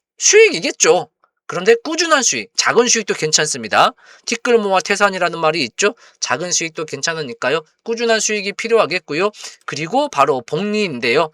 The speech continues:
자, 그 내용 잠깐 보고 이어가겠습니다. 자, 이를테면은요, 뭐 투자금이 많으면 많을수록 좋겠죠. 백만 원이 누구에게는 뭐 소액일 수도 있습니다만,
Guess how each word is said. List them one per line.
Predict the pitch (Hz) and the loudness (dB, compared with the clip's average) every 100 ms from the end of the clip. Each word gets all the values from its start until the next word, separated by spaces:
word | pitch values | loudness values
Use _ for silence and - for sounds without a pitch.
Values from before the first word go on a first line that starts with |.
| _ - | _ -8
자, | 107 | -8
그 | - 175 | -6 -2
내용 | 175 160 | -2 -2
잠깐 | - 214 226 233 | -4 -4 2 2
보고 | 175 165 165 110 _ | 0 -2 -2 -2 _
이어가겠습니다. | 139 170 139 165 - 160 120 175 - - - - | -4 0 0 -2 -6 0 2 2 -2 -14 -10 0
자, | 151 | 0
이를테면은요, | 143 247 254 254 247 226 160 139 196 _ _ _ _ _ _ _ _ _ - - 85 | 2 0 2 0 2 -2 0 0 -2 _ _ _ _ _ _ _ _ _ -12 -12 -10
뭐 | - | -10
투자금이 | 226 247 220 190 202 | 2 2 4 2 0
많으면 | - 202 208 233 | 0 0 2 4
많을수록 | 120 175 214 220 | 4 2 0 -2
좋겠죠. | 120 202 208 117 110 - _ - | 0 -2 0 0 0 -4 _ -12
백만 | 131 185 190 | -2 0 0
원이 | 185 175 | -2 -4
누구에게는 | 143 175 185 156 143 165 160 - | -2 0 2 2 -2 -6 -8 -10
뭐 | 104 - _ | -10 -10 _
소액일 | - 240 254 214 | 2 4 6 2
수도 | 214 185 | 0 -2
있습니다만, | 135 196 208 156 123 151 | -4 -2 0 2 2 0